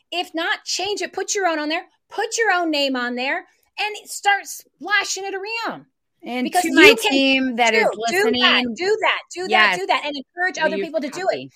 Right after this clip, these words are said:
Speaker 1: Because once everybody starts talking about our unconstitutional elections, our unconstitutional country,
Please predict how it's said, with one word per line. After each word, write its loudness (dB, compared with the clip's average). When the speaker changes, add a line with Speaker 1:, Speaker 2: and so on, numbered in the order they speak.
Speaker 1:
Because -10
once -6
everybody -4
starts -8
talking -12
about -6
our 0
unconstitutional -8
elections, -12
our 0
unconstitutional -6
country, -6